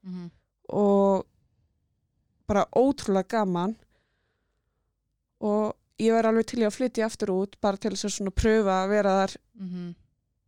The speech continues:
Speaker 2: að reyna að sækja um vinnu sem leikkona.
Speaker 1: Myndi þið einhvern tíma langa að fara og halda áfram í þessu? Væri það hægt?
Speaker 2: Ehm,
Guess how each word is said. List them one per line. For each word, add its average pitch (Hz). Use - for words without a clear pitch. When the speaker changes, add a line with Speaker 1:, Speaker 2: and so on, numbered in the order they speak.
Speaker 2:
að 196
reyna 196
að 196
sækja 196
um 190
vinnu 233
sem 190
leikkona. 196
Speaker 1:
Myndi 202
þið 196
einhvern 202
tíma 196
langa 196
að -
fara 202
og 190
halda 202
áfram 208
í 220
þessu? 165
Væri 202
það 208
hægt? -
Speaker 2:
Ehm, 208